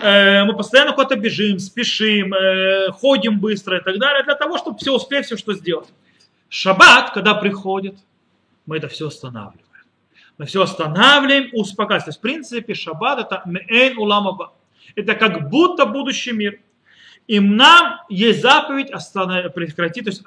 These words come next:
прекратить всю деятельность и таким образом, то есть относиться ко всему, как будто всё исправлено. Дел у нас никаких нету. Спешить нам некуда. У нас всё хорошо. Мы отдыхаем. То есть, да?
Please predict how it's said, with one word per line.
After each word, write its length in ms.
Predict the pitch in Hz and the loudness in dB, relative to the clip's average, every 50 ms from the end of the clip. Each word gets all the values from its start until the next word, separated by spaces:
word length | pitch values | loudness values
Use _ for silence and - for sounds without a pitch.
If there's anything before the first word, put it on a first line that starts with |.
| - - | -10 0
прекратить 500 | - 214 - - 208 190 - 269 277 - | 0 0 2 2 -2 0 0 -4 -6 -6
всю 200 | - - 214 208 | -8 -8 -8 -8
деятельность 720 | 147 135 180 202 190 175 160 165 - 175 226 262 - - | -6 0 4 6 6 6 4 0 -4 -4 -4 -4 -4 -4
и 20 | 202 | -6
таким 360 | - 175 - 202 202 196 - | -8 -4 -2 -2 -2 0 -2
образом, 580 | 302 370 381 381 277 233 202 - 214 220 247 - - - - _ _ _ _ _ | -2 -2 -2 0 -2 -2 -2 0 2 2 2 2 0 -8 -16 _ _ _ _ _
то 220 | - - 143 - 202 | -10 -10 -6 -6 -6
есть 100 | 180 - | -8 -6
относиться 640 | - 190 185 185 220 202 - 220 302 294 - 254 | -6 -6 -4 -2 -2 -2 0 -2 -4 -2 -2 -6
ко 140 | - - 214 | -4 -4 -6
всему, 320 | - - - 240 302 370 370 | -6 -8 -10 -8 -8 -8 -4
как 280 | - 233 196 170 165 | -4 -4 -4 -4 -6
будто 280 | 214 330 320 - - 233 | -6 -6 -4 -4 -6 -8
всё 380 | - - - - 302 339 349 | -8 -8 -8 -4 -2 0 0
исправлено. 880 | 311 320 - - _ 262 262 277 277 269 262 269 254 240 220 226 220 233 _ _ _ _ _ _ _ _ | -2 -4 -6 -10 _ -4 -2 0 0 -2 -2 -6 -8 -12 -14 -14 -18 -20 _ _ _ _ _ _ _ _
Дел 240 | 139 160 220 220 214 | -2 2 2 2 2
у 40 | 208 | 2
нас 160 | 202 - - | -2 -4 -6
никаких 420 | 180 175 190 185 139 165 160 - 170 | -8 -6 -6 -8 -8 -8 -14 -10 -4
нету. 500 | 175 220 262 262 247 - - 220 220 - _ _ _ - - - _ _ | -2 0 0 0 -2 -6 -14 -16 -16 -18 _ _ _ -20 -20 -20 _ _
Спешить 540 | - - _ - 302 - - 359 381 359 330 | -20 -16 _ 0 0 4 4 4 4 4 4
нам 240 | 294 269 240 220 214 | 0 2 2 2 2
некуда. 800 | 226 277 320 330 311 - - 269 240 202 254 254 254 262 254 - _ _ _ _ _ _ _ _ _ _ _ _ | 0 2 2 2 0 0 -2 -4 0 2 2 2 2 2 -2 -8 _ _ _ _ _ _ _ _ _ _ _ _
У 80 | 190 190 | -8 -6
нас 180 | 220 214 202 | -4 -4 -4
всё 140 | - 165 165 | -4 -6 -6
хорошо. 500 | 165 202 196 180 - - - - 202 214 _ _ - _ _ _ _ _ _ _ _ _ _ _ _ | -4 -6 -8 -8 -10 -10 -16 -18 -20 -20 _ _ -20 _ _ _ _ _ _ _ _ _ _ _ _
Мы 140 | 196 247 285 | -4 -2 -2
отдыхаем. 540 | 269 202 262 247 - 226 220 180 139 - - - _ _ _ _ _ _ _ | 0 0 -2 -4 -2 -2 -2 -2 -2 -6 -14 -20 _ _ _ _ _ _ _
То 60 | - | -16
есть, 120 | 156 156 170 | -14 -6 -4
да? 360 | 220 247 277 - - - | -2 -2 -2 -4 -10 -18